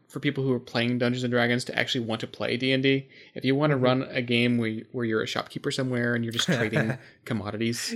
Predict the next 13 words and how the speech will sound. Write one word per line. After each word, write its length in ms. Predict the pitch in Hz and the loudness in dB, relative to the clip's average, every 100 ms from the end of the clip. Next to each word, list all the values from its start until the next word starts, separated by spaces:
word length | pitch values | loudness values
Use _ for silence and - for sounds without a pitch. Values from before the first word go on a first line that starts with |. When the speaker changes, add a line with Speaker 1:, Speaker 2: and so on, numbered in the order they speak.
| 233 | -4
Speaker 3:
Yeah. 280 | 135 127 131 123 | -2 -2 -6 -6
Speaker 1:
um, 380 | 110 107 107 110 - | -2 0 -2 -6 -8
you 140 | 143 | -10
probably 400 | - 175 156 123 - - | 2 4 6 2 -4 -20
play 280 | - 151 139 | 6 8 8
a 40 | |
different 300 | 131 - 120 | 4 0 0
game. 200 | 117 117 | 0 2
Speaker 3:
Like 160 | 151 143 | 0 0
Farmville 520 | 135 123 123 120 113 | 0 -2 -4 -6 -8
or 60 | |
something. 260 | 123 120 - | -12 -14 -2
Speaker 2:
Yeah. 160 | 135 | -2